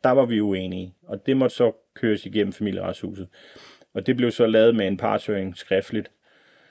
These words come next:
hvor vi skulle skrive frem og tilbage med, hvad vores forslag var på ferie og alle de der ting.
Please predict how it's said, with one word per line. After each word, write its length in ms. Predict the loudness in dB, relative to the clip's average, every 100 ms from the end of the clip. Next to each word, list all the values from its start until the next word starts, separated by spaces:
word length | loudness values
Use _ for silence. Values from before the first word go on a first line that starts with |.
| _ _ _
hvor 160 | 0 2
vi 120 | 2
skulle 240 | -2 -6 -6
skrive 340 | 0 2 2
frem 220 | 0 -2
og 80 | -2
tilbage 360 | -2 0 2 4
med, 180 | 2
hvad 180 | 2 0
vores 180 | 0 -2
forslag 460 | -2 -2 -2 -4 -2
var 140 | -2
på 120 | -4
ferie 480 | -6 -4 0 -2 -2
og 120 | -4
alle 140 | -6 -6
de 80 |
der 120 | -6 -6
ting. 400 | -4 -6 -8